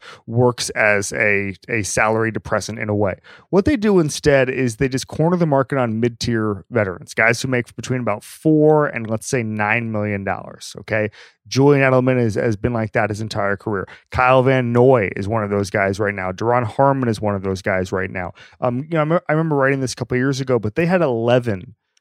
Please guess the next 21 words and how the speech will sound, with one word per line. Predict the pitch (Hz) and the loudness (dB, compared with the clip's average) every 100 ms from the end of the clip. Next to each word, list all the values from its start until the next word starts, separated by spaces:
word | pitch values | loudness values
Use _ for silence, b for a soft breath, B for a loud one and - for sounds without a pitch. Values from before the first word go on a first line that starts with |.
| _ | _
on | 135 127 | -2 0
the | 117 | -2
team | - 135 127 | -4 -2 -2
that | 120 | -2
beat | 127 120 | -2 -4
the | 120 | -2
Falcons | 113 110 107 110 | 0 0 0 -6
in | 107 | -8
the | 98 | -8
Super | - 117 117 | -6 -4 -4
Bowl. | 101 98 | -4 -4
And | 110 | -6
I | 107 | -8
think | - 170 180 | -4 -4 -4
the | 135 | -6
most | 117 117 143 - | 0 2 0 -2
teams | - 139 127 | -6 -4 -2
they | 123 | 0
were | 120 | 0
competing | 107 98 131 131 | -2 -6 -4 -2
against | 117 107 101 95 | -4 -2 -4 -4